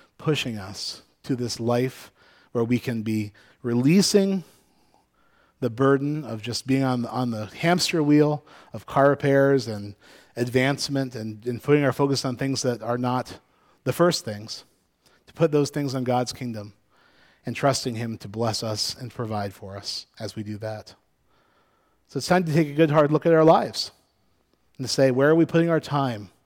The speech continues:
Where are we driving our cars? Where's our efforts and focus going? Where's our finances going? You know, where's our talent and our best energy going? Those are the things that tell the true story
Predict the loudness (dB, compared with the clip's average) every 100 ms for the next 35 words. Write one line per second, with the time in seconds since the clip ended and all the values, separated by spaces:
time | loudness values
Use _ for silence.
0 | _ _ _ -4 0 2 6 6 6 2
1 | 2 4 4 2 2 4 4 2 -2 -2
2 | -4 -6 -6 -8 -8 -12 -12 -10 -2 0
3 | 0 0 2 2 0 -6 -10 -12 -12 -16
4 | _ _ -20 -20 -16 -6 -4 2 6 6
5 | 6 4 0 0 2 2 0 -2 2 2
6 | 0 -6 -6 -6 -8 -10 -8 -8 -8 -12
7 | -18 _ _ _ _ _ _ _ -2 2
8 | 2 2 0 0 -2 -4 -2 -2 -2 -4
9 | -6 -6 -8 -12 -10 -12